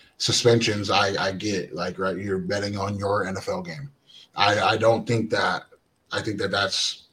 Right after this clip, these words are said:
something where, yeah, you should, you could get suspended or whatnot because, like, that takes into question the integrity of the game. But there's some people that were just on sports betting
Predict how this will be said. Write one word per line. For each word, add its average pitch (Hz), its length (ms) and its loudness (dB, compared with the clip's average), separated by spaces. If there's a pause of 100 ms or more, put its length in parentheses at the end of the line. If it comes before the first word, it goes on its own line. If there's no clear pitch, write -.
(120)
something 101 400 -2
where, 98 140 -2
yeah, 92 220 -2
you 92 140 -6
should, 101 240 -6
you 110 160 -4
could 95 300 -4 (340)
get 113 120 0
suspended 101 520 0
or 98 200 -2 (240)
whatnot 98 540 -2
because, 104 340 -2
like, 92 220 -2
that 95 280 -2 (360)
takes 110 260 0
into 101 120 -4
question 101 300 0
the 98 60 -6
integrity 95 460 -2
of 87 60 -4
the 87 60 -8
game. 95 300 -6 (300)
But 113 80 8
there's 107 180 4
some 127 160 12
people 113 240 4
that 101 120 2
were 98 120 2
just 104 300 2
on 98 180 -2
sports 104 320 -4
betting 98 400 -4